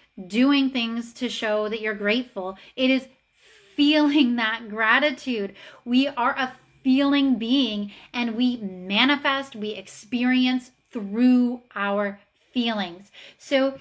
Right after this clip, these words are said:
I want to encourage you to not have empty gratitude, you know,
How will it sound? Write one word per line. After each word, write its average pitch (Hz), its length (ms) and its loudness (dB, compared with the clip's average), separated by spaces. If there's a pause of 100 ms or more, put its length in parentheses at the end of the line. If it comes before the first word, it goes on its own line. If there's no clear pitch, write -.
(420)
I 262 80 2
want 262 520 0
to 311 280 -4
encourage 269 880 0
you 185 440 -8 (320)
to - 100 -6
not 247 280 2
have 320 260 0 (1160)
empty 302 380 0
gratitude, 185 720 -6 (220)
you 220 160 -6
know, 208 280 -4